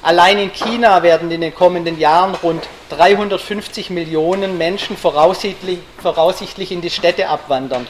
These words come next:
Besser gesagt in Megacities, die teilweise noch gebaut werden müssen, wie hier auf dem Bild.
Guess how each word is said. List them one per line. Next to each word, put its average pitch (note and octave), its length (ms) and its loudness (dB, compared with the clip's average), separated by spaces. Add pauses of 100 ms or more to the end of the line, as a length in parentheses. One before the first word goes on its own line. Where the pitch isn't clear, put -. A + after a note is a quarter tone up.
(560)
Besser F3+ 260 0
gesagt F#3 420 0
in D#3+ 180 -6
Megacities, G3+ 920 0 (420)
die F3+ 80 -6
teilweise F#3 560 2
noch F3 220 0
gebaut F3 480 4
werden C#3+ 320 -2
müssen, C3+ 320 -10
wie D3 80 -12
hier E3 200 2
auf D#3+ 100 0
dem D#3 100 -10
Bild. D#3+ 360 0